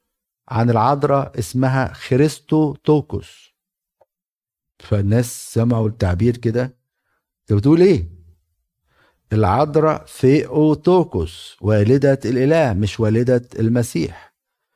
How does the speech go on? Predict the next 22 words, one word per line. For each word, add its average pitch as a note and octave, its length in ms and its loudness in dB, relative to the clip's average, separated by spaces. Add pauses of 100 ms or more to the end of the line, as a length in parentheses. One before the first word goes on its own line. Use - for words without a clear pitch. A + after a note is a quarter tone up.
(340)
فنقول: A#2+ 360 2
"ايه D3 140 4
الفرق B2+ 460 2
يعني؟ A#2+ 300 2
ما A2 140 2
هو B2+ 260 2
المسيح". A#2+ 500 0
لا، D3 260 2
يقول C3 240 0
لك: C3+ 180 -2
"لا، C#3 240 0
اصل B2+ 220 -4
هو C#3+ 160 2
ايه؟ D3+ 180 0 (440)
العذراء B2+ 600 2
ولدت C3 640 2
انسان، D#3+ 760 0 (280)
فبعد D3 540 2
ما B2 100 2
اتولد C#3 460 2
منها F#3+ 420 -2 (440)
اتصل G3+ 720 0